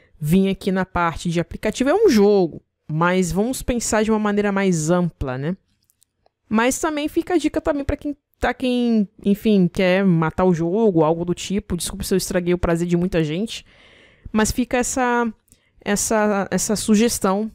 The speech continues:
tá? É, eu sempre quando digito senha, às vezes as pessoas têm preguiça de digitar a senha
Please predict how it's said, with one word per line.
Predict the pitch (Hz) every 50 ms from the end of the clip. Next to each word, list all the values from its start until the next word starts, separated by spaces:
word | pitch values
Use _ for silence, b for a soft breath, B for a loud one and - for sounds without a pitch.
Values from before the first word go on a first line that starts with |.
| _ _ _
tá? | - - - 156 170 190 190 190
É, | 175 156 139 135 123 110 98
eu | 117 135
sempre | - - 196 220 220 254 247
quando | - - 233 226 226
digito | 214 208 214 196 190 202 196 -
senha, | - - 220 208 214
às | 202
vezes | 190 202 196 196
as | - -
pessoas | 196 175 - 190 180
têm | - 208 202
preguiça | - 214 202 185 156 165 190 233 220 220
de | 190 175
digitar | 175 175 175 160 175 175 - - 165 165
a |
senha | 160 - - - 175 175 185 214 226 214 185 165